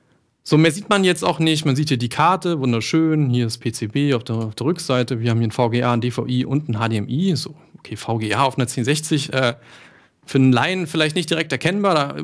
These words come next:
ist doch vielleicht irgendwas faul. Und wir sehen dann hier, wo haben wir Artikelstandort? Da, Artikelstandort Frankfurt, Deutschland. Ist, also alles bis jetzt okay, ne? Versand nach Deutschland, alles cool.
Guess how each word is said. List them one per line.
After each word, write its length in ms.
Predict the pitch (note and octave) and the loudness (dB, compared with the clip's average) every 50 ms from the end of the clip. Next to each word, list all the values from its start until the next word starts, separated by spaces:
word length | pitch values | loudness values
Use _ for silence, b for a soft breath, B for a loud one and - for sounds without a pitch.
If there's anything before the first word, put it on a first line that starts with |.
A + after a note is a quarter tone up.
| - | -10
ist 240 | - - - - - | -8 -10 -10 -6 -6
doch 120 | G#3 F#3+ - | -6 -6 -6
vielleicht 400 | - E3+ D#3+ F3+ G3+ F#3+ D3 - | -8 -6 -4 -2 -2 -2 -2 -4
irgendwas 380 | D#3+ F#3+ G3+ F#3 D#3+ C#3+ - - | -4 -2 -2 -2 -2 -4 -6 -6
faul. 500 | - - D#3 G3 A3 A#3 A#3+ A#3 A3 - - _ _ _ _ _ _ _ _ _ _ - - _ - | -2 0 0 2 4 2 2 2 0 -4 -8 _ _ _ _ _ _ _ _ _ _ -20 -20 _ -2
Und 520 | - B2+ C3 C3 B2+ C3 C3+ B2+ - - _ - | 0 2 4 4 4 2 0 0 -4 -12 _ -2
wir 120 | C3 B2+ | -2 0
sehen 220 | A#2+ C3+ C#3+ D3+ C#3+ | 2 2 2 4 4
dann 160 | C#3 B2+ B2 | 4 4 2
hier, 440 | A#2+ C#3+ E3+ F#3+ G3+ G3+ G#3+ G#3 G#3 B B B B B B B B B B _ _ _ _ _ _ _ _ _ _ _ _ _ _ _ - | 2 4 4 6 4 4 2 0 -4 B B B B B B B B B B _ _ _ _ _ _ _ _ _ _ _ _ _ _ _ -4
wo 240 | C3 B2+ C3+ C3+ | 0 0 2 2
haben 160 | C3+ D3 C#3+ C3 | 2 2 2 2
wir 100 | C#3 - | 0 -2
Artikelstandort? 1200 | A#2+ - - F3+ - A3+ G3 - - - F3+ E3+ E3+ D#3 - C#3+ D#3 D#3 D#3+ D#3+ - - - _ _ _ _ _ _ _ _ _ _ - | -4 -8 -8 -4 -2 -2 0 0 0 0 0 0 0 -2 -2 -2 0 0 0 -2 -4 -10 -14 _ _ _ _ _ _ _ _ _ _ -8
Da, 140 | - G2 G2+ | -6 -6 -6
Artikelstandort 760 | - - - - G#3 G3+ G#3+ - - - D#3 D3+ C3 A#2+ A2 | -8 -8 -2 -2 2 2 2 2 2 0 -2 -2 -2 -4 -6
Frankfurt, 560 | - - - C3 E3 D#3+ D#3 - C#3 A2+ - | -6 -2 0 0 0 0 -2 -4 -6 -2 2
Deutschland. 680 | D#3 F#3 G#3 G3 - - E3 D#3 D#3 D#3 D#3 D#3 D#3 D#3 - - D3 | 4 2 2 2 -2 -2 0 0 2 2 0 -2 -4 -10 -12 -14 -12
Ist, 240 | A#2 - - - _ _ G#3 - | -12 -12 -12 -14 _ _ -20 -16
also 300 | F#2 E2 G#2+ B2 C3+ B2+ | -10 -4 -2 0 0 2
alles 220 | C3+ E3 F#3 F3+ | 2 2 0 2
bis 140 | - D#3+ D3 | 0 2 2
jetzt 200 | G#3+ G#3+ - F#3 | 2 2 2 -4
okay, 320 | D#3 D#3 - G#3+ D3+ A#2 | -6 -2 2 2 2 4
ne? 240 | A2 B2 D#3 F#3+ F#3+ | 4 2 0 0 -2
Versand 320 | - - A2+ C3 E3 E3 | -4 -4 -2 -2 0 0
nach 120 | C#3 A#2 G#2+ | -2 -4 0
Deutschland, 440 | A#2+ B2+ F3 G3 - - D3+ A2 A2+ | 2 2 2 2 0 -2 -4 -4 -4
alles 180 | A#2+ A#2+ - - - | -6 -8 -8 -4 0
cool. 240 | G3+ A#3 B3 B3 | 2 4 4 4